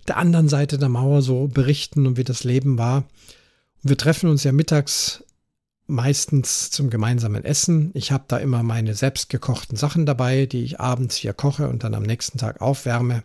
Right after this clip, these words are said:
Das ist immer wunderbar lecker. Der Rest der Kollegen kauft sich in der Regel irgendetwas bei einem Schnellimbiss oder in der Kantine. Das ist also nicht mein Ding. Und ich habe einen Kollegen, der mir so nach und nach so diverse ehemalige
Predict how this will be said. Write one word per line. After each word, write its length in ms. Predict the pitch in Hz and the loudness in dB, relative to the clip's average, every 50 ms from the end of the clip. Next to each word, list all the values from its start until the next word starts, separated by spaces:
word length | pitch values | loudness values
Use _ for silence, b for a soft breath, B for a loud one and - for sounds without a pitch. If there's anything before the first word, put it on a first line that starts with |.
| - _ - | -10 _ -14
Das 240 | - 113 113 - - | -12 -12 -12 -10 -12
ist 100 | 139 - | -14 -12
immer 240 | - 117 104 104 107 110 | -8 -8 -6 -6 -6 -6
wunderbar 520 | 113 120 147 143 127 123 107 117 104 104 | -2 0 2 2 2 0 0 -2 -2 -2
lecker. 400 | 104 117 120 - 165 160 160 147 b b b b b b b b b b b b b b b b - | -2 -4 -4 -2 -2 -2 -2 -4 b b b b b b b b b b b b b b b b -2
Der 100 | - 151 | 0 2
Rest 220 | 151 190 185 - - | 4 4 2 2 0
der 80 | 190 | -2
Kollegen 480 | - - 160 151 147 151 151 165 156 143 | 0 2 2 4 4 4 4 2 2 0
kauft 400 | - - 135 131 131 - - - | 0 0 0 0 0 -2 -6 -4
sich 260 | - 127 110 - - | -4 -4 -4 -4 -4
in 120 | 123 117 | -2 -2
der 100 | 107 110 | 0 0
Regel 240 | 107 110 110 107 113 | 0 0 0 0 -2
irgendetwas 920 | - - 110 110 113 104 90 95 - - 123 104 95 - - - - - - - - | -4 -4 -4 -4 -4 -4 -6 -8 -6 -2 -2 -2 -2 -2 -4 -6 -8 -10 -14 -8 -6
bei 180 | 120 104 107 | -4 -4 -4
einem 380 | - 95 110 104 101 101 101 98 | -4 -2 -2 -2 -2 -4 -6 -8
Schnellimbiss 800 | - - - - 107 101 101 - - 117 110 104 117 110 - - | -10 -12 -6 -4 -2 -2 -2 -2 -2 -2 -2 -2 -2 -4 -4 -6
oder 220 | - 107 101 110 101 | -8 -6 -6 -6 -6
in 80 | 104 | -6
der 100 | 110 113 | -6 -6
Kantine. 600 | - - 131 117 - - 139 143 147 147 143 127 120 - _ _ | -4 -2 -2 -2 -2 0 2 2 4 4 2 0 -4 -8 _ _
Das 220 | - 117 113 - - | -10 -8 -8 -8 -10
ist 180 | - - - | -12 -14 -12
also 160 | - 98 113 | -8 -4 -2
nicht 260 | 110 113 113 - - - | -2 -2 -2 -4 -6 -6
mein 160 | 98 98 101 | -6 -6 -6
Ding. 180 | - - - 139 - _ _ _ _ _ _ _ _ _ _ _ _ _ _ _ _ _ _ | -6 -8 -8 -10 -12 _ _ _ _ _ _ _ _ _ _ _ _ _ _ _ _ _ _
Und 80 | - | -6
ich 120 | - 127 - | -4 -2 -2
habe 140 | 160 - | -2 -2
einen 200 | - 143 190 233 | 0 0 0 2
Kollegen, 400 | 208 - 160 143 143 160 185 196 | 2 2 2 4 4 2 2 2
der 120 | 170 151 143 | 2 2 2
mir 100 | 147 143 | 2 2
so 120 | 123 131 | 2 0
nach 340 | 131 123 113 120 151 160 - | 0 0 0 0 0 0 2
und 120 | 202 151 | 2 2
nach 380 | 123 123 123 135 147 139 - - - _ _ _ _ _ _ _ _ _ _ | 2 2 2 0 0 -2 -4 -10 -20 _ _ _ _ _ _ _ _ _ _
so 160 | _ - 156 | _ -10 -10
diverse 800 | 139 123 - 139 120 120 110 113 131 139 127 135 139 135 131 123 - _ _ _ _ _ _ _ _ - | -8 -6 -6 -4 -2 0 0 0 0 0 2 2 2 2 0 -2 -6 _ _ _ _ _ _ _ _ -2
ehemalige 800 | 123 131 139 147 139 123 127 135 135 127 - 139 131 127 110 | 2 2 4 4 4 2 2 0 0 2 2 2 2 2 -2